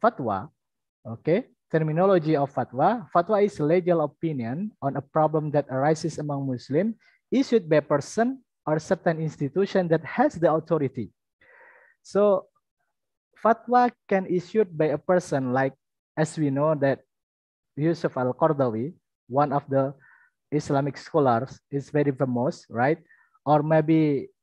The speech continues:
fatwa issued by a Grand Azhar, the Mufti in Egypt, right?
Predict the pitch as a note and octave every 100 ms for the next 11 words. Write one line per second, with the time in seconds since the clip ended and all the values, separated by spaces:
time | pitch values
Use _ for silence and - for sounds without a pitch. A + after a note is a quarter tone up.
0 | _ _ - D#3 D3+ D#3+ D#3 D3+ D#3 C#3
1 | E3+ D#3+ - C#3 C#3+ C#3+ D3+ - _ _
2 | - C3+ C3 D#3 D3+ C3+ C#3+ B2 G#2+ C#3
3 | G3 - - C#3 C#3 D3 - - D#3 D#3
4 | D#3+ E3+ _ _ _ - D3 - C#3 B2
5 | D#3 G#3 _ _ _ _ _ _ A#2+ C3
6 | F#3+